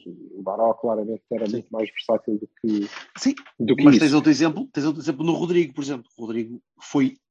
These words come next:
Speaker 2: foi abaixo ainda das expectativas que eu tinha para o Baró, porque eu pensava que o Rodrigo ia ser titular no Moreirense. Pensei
Speaker 1: Foi?
Speaker 2: mesmo.
Speaker 1: Ah, o Conceição.
Speaker 2: Não, o Rodrigo Conceição, sim, sim, sim.
Speaker 1: Sim, é porque o Rodrigo Valente estava no Estoril também e jogou ainda
Speaker 2: O Valente, o Valente jogou menos,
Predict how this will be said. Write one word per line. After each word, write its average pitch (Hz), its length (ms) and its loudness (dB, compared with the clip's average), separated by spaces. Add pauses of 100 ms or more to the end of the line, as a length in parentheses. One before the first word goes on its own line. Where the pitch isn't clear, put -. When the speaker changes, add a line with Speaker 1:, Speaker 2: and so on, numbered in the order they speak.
(160)
Speaker 2:
foi 143 300 6
abaixo 160 440 4
ainda 151 420 0
das 131 120 -2
expectativas 139 500 -10
que 160 60 -8
eu 151 40 -8
tinha 160 140 -8
para 175 80 -4
o 180 40 -4
Baró, 156 240 -4 (260)
porque - 160 -6
eu 123 40 -2
pensava 160 280 0
que 147 80 -4
o - 20 -8
Rodrigo 151 240 0
ia 156 60 2
ser 165 120 -4 (260)
titular 170 360 0
no 170 80 -2
Moreirense. 175 460 -6 (680)
Pensei 175 240 4
Speaker 1:
Foi? 202 100 6
Speaker 2:
mesmo. 135 200 -2 (840)
Speaker 1:
Ah, 180 160 4
o 123 100 -2
Conceição. 170 540 0
Speaker 2:
Não, 120 40 -4
o 117 40 -6
Rodrigo 139 340 2
Conceição, 143 420 -8
sim, 139 180 -6
sim, 117 160 -10
sim. 107 240 -20 (200)
Speaker 1:
Sim, 214 220 -2
é 123 80 0
porque - 220 -18
o - 20 -14
Rodrigo 131 300 0
Valente 151 240 2
estava 180 200 0
no 170 60 -8
Estoril 165 300 -10
também 170 280 -4
e 170 40 -4
jogou 139 180 -4
ainda 180 300 2
Speaker 2:
O - 20 4
Valente, 160 380 4
o 156 40 2
Valente 190 300 6
jogou 208 180 6
menos, 165 460 6